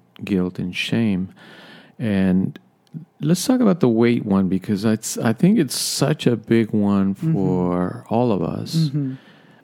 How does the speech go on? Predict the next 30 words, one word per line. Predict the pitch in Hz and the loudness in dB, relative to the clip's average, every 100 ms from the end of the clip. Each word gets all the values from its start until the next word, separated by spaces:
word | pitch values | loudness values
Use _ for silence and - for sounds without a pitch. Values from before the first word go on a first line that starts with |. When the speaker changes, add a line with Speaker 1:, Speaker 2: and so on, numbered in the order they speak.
| - | 0
Speaker 2:
Are | 170 | 2
you, | 170 | 4
why | 175 185 | 4 4
are | |
you | 185 | 4
looking | 175 175 165 | 2 2 2
at | 165 | 2
me? | 180 147 - _ _ _ - | 0 -2 -8 _ _ _ -2
Speaker 1:
Um, | 117 110 110 110 110 110 - 208 - 196 220 | 2 4 6 6 6 4 4 4 4 4 2
Speaker 2:
<laughs> | - 196 170 175 | 2 0 0 0
Speaker 1:
I'm, | 123 135 143 | 2 2 2
I'm | 160 139 | 2 4
thinking | 151 156 | 4 4
about | 147 117 110 | 4 4 4
myself, | 101 98 123 104 - | 2 2 2 4 4
actually. | 233 180 185 90 92 214 | 6 6 4 4 0 -4
Speaker 2:
<laughs> | - 160 - - - - _ - | -4 -6 -8 -16 -20 -20 _ -6
Speaker 1:
Uh, | |
when | - 120 135 | 2 4 4
I | 147 | 4
look | 156 160 160 | 4 2 2
in | 151 | 2
the | 135 | 2
mirror, | 123 127 123 98 95 - _ _ _ _ _ - | 2 2 2 2 0 -4 _ _ _ _ _ -2
you | 127 117 | 2 4
know, | 110 | 4
I | 101 104 117 107 _ _ | 4 4 2 -2 _ _
sometimes | - - 127 123 123 113 104 98 | -10 0 2 4 2 4 4 2
use | 98 113 113 107 104 104 98 - - | 2 2 2 2 2 0 -2 -10 -12
that | 120 107 98 98 | -6 -4 -4 -6